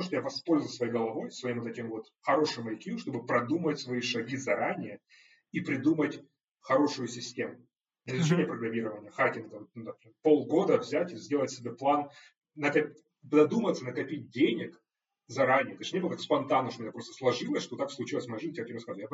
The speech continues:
Speaker 1: этом задумался, что я сейчас коплю деньги, вот у меня есть деньги, я поеду, я буду полгода нихуя не делать, вот у меня будут такие-то расходы, у меня будет столько-то времени, за это время я успею при моей скорости чтения, учитывая, что ч-, литература не художественная, прочитать столько-то, столько-то, столько-то, делаю себе план,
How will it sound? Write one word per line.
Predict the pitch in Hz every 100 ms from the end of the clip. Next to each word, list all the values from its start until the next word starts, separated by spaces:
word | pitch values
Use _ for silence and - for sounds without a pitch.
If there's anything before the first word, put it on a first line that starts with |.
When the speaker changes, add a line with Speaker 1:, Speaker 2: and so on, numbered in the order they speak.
| -
Speaker 1:
этом | -
задумался, | - - 190 170 -
что | -
я | -
сейчас | - -
коплю | - -
деньги, | - 117 117
вот | -
у | 135
меня | 165
есть | -
деньги, | 104 98 120
я | -
поеду, | 160 98 92
я | 98
буду | 143 151
полгода | 156 143 156 - - - - 123
нихуя | 117 139 156
не | 139
делать, | 104 101
вот | 135
у |
меня | 147
будут | 147 139
такие-то | 127 160 143
расходы, | 139 - 104 98
у | 107
меня | 147
будет | 147
столько-то | 143 156 165 156
времени, | - 95 - -
за | 151
это | - 170
время | - 101 92
я | 160
успею | 180 - 170 -
при | -
моей | 123 165
скорости | 165 156 160
чтения, | 180 - 120 - - - - - _ _ -
учитывая, | 139 170 165
что | - -
ч-, | - - 302
литература | 127 127 196 180 170
не | 180
художественная, | 180 117 104 - -
прочитать | - - 180 185
столько-то, | 160 156 151
столько-то, | 156 160 151
столько-то, | - 151 - 107
делаю | 143 180
себе | 185 185
план, | - -